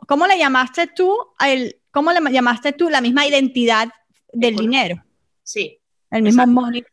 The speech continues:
Speaker 1: story. Es completamente distinto. Y si no tomamos conciencia, y creo que por eso es que estamos teniendo esta conversación tan abierta, para darnos cuenta de lo importante que es tomar conciencia de la nuestra. Y yo creo que hay un paso más que es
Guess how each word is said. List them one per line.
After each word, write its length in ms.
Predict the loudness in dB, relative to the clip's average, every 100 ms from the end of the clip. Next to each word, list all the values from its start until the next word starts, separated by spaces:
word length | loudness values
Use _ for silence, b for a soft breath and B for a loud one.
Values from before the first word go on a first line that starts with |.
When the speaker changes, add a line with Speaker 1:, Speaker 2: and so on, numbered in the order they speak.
| _
Speaker 1:
story. 360 | -2 -2 -4 -8
Es 120 | -6
completamente 640 | -4 -2 -2 -2 -4 0
distinto. 760 | -2 -2 -4 -2 0 0 -4 -6
Y 120 | -6
si 220 | -8 -6 -4
no 220 | -4 -6
tomamos 360 | -8 -8 -10 -8
conciencia, 800 | -8 -8 -8 -6 -6 -6 -4 -4
y 60 |
creo 160 | -4 -6
que 100 | -6
por 120 | -6
eso 140 | -8
es 60 | -12
que 60 | -14
estamos 260 | -12 -12
teniendo 220 | -12 -12
esta 140 | -10 -12
conversación 500 | -12 -12 -12 -12 -12
tan 100 | -8
abierta, 580 | -6 -4 -4 -4 -8 -8 B B
para 180 | -4 -2
darnos 240 | -2 -4
cuenta 260 | -6 -6 -4
de 60 | -4
lo 60 |
importante 600 | -4 -4 -4 -2 -4 -2 -4
que 80 |
es 100 | -4
tomar 280 | -6 -4 -4
conciencia 580 | -4 -8 -6 -6 -4 -4
de 100 | -2
la 120 | -2
nuestra. 640 | -2 -2 -2 -4 -6 -6 -6 B B -10
Y 160 | -2 0
yo 140 | 0
creo 140 | 0 -2
que 80 | -2
hay 80 |
un 140 | -4 -2
paso 320 | -2 -2 -4
más 200 | -4 -4
que 120 | -4
es 200 | -4 -4